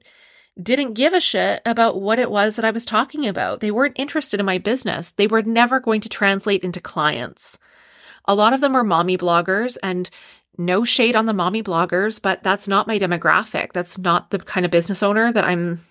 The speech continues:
trying to reach out to. So I had a lot of mommy bloggers, a lot of, like, mommy type businesses, uh, which again, there's nothing wrong with that, but those aren't the kinds of businesses that I work with. So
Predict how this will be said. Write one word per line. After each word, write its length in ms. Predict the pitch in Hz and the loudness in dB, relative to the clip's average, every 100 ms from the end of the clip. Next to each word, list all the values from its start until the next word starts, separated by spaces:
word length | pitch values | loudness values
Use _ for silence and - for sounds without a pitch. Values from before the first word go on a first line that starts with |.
| _ - | _ -6
trying 260 | - 190 | 0 0
to 140 | 175 170 | 0 -2
reach 240 | 160 - | -2 0
out 180 | 151 - | 0 0
to. 240 | - 110 - - - - - _ _ _ _ | -6 -8 -10 -20 -20 -20 -20 _ _ _ _
So 220 | - 214 | 0 2
I 40 | 208 | 4
had 120 | 226 | 4
a 40 | |
lot 200 | 202 190 | 4 4
of 80 | 254 | 4
mommy 280 | 208 180 185 | 2 0 0
bloggers, 640 | 180 175 180 180 180 180 - | 0 0 2 2 2 0 -2
a 80 | |
lot 160 | 180 214 | 0 2
of, 180 | 262 240 | 0 0
like, 200 | 185 170 _ _ - | -4 -4 _ _ -8
mommy 680 | 175 175 165 156 180 185 | -2 0 2 4 4 0
type 340 | 190 - 175 - | -2 -4 -4 -2
businesses, 800 | 160 165 233 254 247 262 262 - - - - - - | -4 -2 -2 0 2 2 -2 -8 -16 -20 -20 -20 -10
uh, 160 | 185 | -6
which 180 | 185 190 | -4 -4
again, 460 | 214 269 320 180 104 - - - _ _ | -2 0 0 -2 -8 -18 -20 -20 _ _
there's 180 | 175 180 | -2 0
nothing 320 | 196 196 185 | 0 0 2
wrong 220 | 180 240 | 4 4
with 140 | 349 254 | 2 0
that, 300 | 151 156 - | 2 0 0
but 80 | 196 | -4
those 200 | 208 - | -4 -4
aren't 200 | - 180 | -4 -4
the 60 | |
kinds 260 | - 262 240 | -4 -4 -4
of 100 | 180 | -2
businesses 500 | 208 247 302 170 165 | -2 -2 -4 -4 -2
that 100 | 170 | 0
I 80 | 165 | 0
work 300 | 185 214 - | 0 -2 -2
with. 280 | 147 165 - - - - - - | -4 -6 -14 -20 -20 -20 -20 -8
So 520 | - 233 226 220 - | -2 2 2 2 0